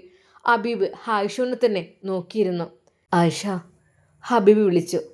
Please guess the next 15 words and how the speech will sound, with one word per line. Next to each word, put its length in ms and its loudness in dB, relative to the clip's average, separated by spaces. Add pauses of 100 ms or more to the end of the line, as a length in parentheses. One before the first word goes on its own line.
(240)
"ഉം." 180 -6 (800)
ആയിഷു 360 -2 (100)
ഒന്ന് 220 -2
മൂളി. 320 0 (600)
"അല്ല, 240 0 (560)
നിനക്ക് 420 -2 (280)
ബാക്കി 440 -4
അറിയണ്ടേ?" 400 -2 (680)
ഹബീബിൻ്റെ 640 -2 (120)
ആ 80 2
ഒരു 200 2
ചോദ്യം 380 0
കേട്ട് 280 2 (440)
ആയിഷു 440 0 (1120)
അവളുടെ 340 0